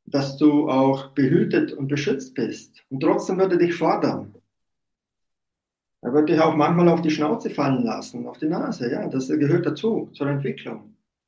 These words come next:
Auch in der spirituellen Entwicklung ist es so, dass man, äh, manchmal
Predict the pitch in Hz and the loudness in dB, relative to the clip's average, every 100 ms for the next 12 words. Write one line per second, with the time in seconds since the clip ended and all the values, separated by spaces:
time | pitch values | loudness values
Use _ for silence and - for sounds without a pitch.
0 | _ _ - 135 156 - - 175 - 175 | _ _ -4 2 2 2 2 2 2 2
1 | 175 156 151 175 185 175 170 160 - 165 | 4 4 4 2 0 -2 -2 -2 -2 -2
2 | 175 170 170 175 - - _ _ _ _ | -2 -4 -4 -4 -6 -16 _ _ _ _
3 | 156 156 147 - - 131 135 156 151 143 | -12 -10 -10 -8 -10 -8 -2 4 4 4
4 | - | -2